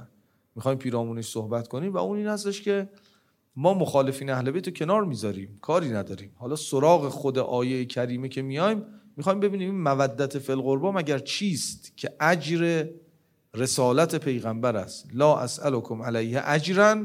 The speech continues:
الا المودة فی القربی. یعنی خود آیه رو می‌خوایم بررسی کنیم، اصلاً مخالفی داریم یا نداریم،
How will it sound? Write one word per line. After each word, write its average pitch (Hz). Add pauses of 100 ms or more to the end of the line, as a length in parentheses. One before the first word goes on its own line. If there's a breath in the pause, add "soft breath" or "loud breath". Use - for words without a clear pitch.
(120)
الا 185
المودة 143
فی 123
القربی. 104 (1200)
یعنی 143
خود 185
آیه 135
رو 120
می‌خوایم 117
بررسی 107
کنیم، 101
اصلاً 139
مخالفی 139
داریم 170
یا 147
نداریم، 110